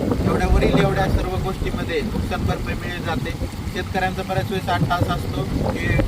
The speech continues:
मोठा किंवा इतर, अ, दबाव आणून आपण, आपल्याला नुकसान भरपाई मिळावी,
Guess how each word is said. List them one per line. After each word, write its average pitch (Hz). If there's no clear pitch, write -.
मोठा 185
किंवा 175
इतर, 185
अ, 180
दबाव 175
आणून 175
आपण, -
आपल्याला -
नुकसान 185
भरपाई 170
मिळावी, 160